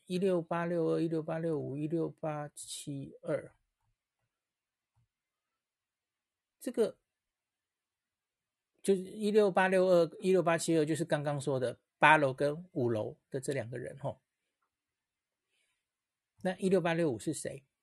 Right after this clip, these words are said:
对，哈，也是澳洲，哈，就是多采出了刚刚这八个人里面的三个人，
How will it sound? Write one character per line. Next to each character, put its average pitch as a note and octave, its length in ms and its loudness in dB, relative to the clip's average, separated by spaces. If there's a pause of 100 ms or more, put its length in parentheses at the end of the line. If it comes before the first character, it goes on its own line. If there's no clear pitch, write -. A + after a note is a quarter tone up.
对， D3 320 0
哈， C3+ 220 -2
也 B2 120 0
是 - 300 -4
澳 D#3 120 -2
洲， C3 380 -6
哈， - 380 -12
就 G3+ 100 0
是 F3+ 240 2
多 G#3 320 4
采 A2+ 240 -4
出 E3 260 -2
了 C#3 160 2 (260)
刚 E3 160 0
刚 E3+ 200 0
这 D#3+ 160 4
八 D3+ 320 4
个 C3 140 0
人 B2 340 -2
里 A#2 160 -4
面 C#3 280 -6
的 A#2+ 120 -2
三 E3 320 0
个 C3 140 0
人， A#2 240 -8